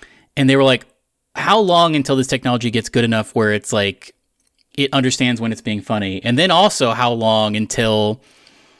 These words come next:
like, Netflix or someone else buys this technology and, like,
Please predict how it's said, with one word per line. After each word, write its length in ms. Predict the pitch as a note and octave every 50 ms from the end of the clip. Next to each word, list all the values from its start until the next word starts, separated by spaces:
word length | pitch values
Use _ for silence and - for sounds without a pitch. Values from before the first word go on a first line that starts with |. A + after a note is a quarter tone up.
| _ _ _ -
like, 240 | A#2 A#2+ A2+ -
Netflix 580 | - A2+ A2+ C3+ C#3 - - C#3 B2+ B2 - -
or 60 | B2
someone 280 | - - C#3+ C3 B2 B2
else 200 | B2 A#2 - -
buys 320 | - A#2 A#2 A#2+ B2+ -
this 120 | - B2+ -
technology 720 | - B2 - A2+ A2+ A#2+ B2 B2 A#2 G#2 G#2+ G2+ G2 - -
and, 160 | A#2+ A2+ A2+
like, 220 | A2+ A2+ A2 A2